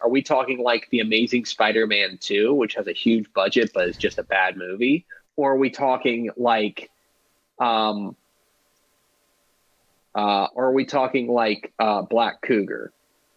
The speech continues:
Or are we talking, like, all these cheapo, bad, um, you know, uh,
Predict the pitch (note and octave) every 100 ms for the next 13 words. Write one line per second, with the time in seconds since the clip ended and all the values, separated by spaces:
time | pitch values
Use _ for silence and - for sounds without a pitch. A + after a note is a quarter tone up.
0 | _ - B2 A#2 A#2 C3 A#2+ A#2 A#2 A#2
1 | A2+ G#2+ G#2 - A#2+ B2 A#2 G#2+ - -
2 | - D#3 D3+ C#3 A2+ G#2+ G2+ G2 F#2+ F#2+
3 | - _ _ _ _ _ A#2+ A2+ G#2+ G#2
4 | G2 G2 F2+ - _ _ _ _ - G#2
5 | F#2 F2+ F#2 F2+ F2+ - G#2+ F2+ E2 D#2
6 | C#2 D2+ D#2 C#2+ D#2+